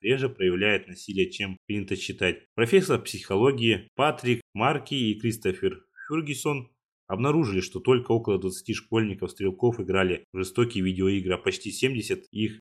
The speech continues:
играющих сверстников абсолютно бе-, безобидны. То есть это погрешность.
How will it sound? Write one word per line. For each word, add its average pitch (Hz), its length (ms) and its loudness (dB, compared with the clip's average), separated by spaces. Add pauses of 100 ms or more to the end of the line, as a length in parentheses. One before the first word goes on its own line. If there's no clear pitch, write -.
играющих 101 540 2
сверстников 110 500 0
абсолютно 98 480 -4
бе-, 90 140 -6
безобидны. 87 680 -6 (120)
То - 80 -4
есть 131 140 0
это 120 160 -4
погрешность. 107 880 0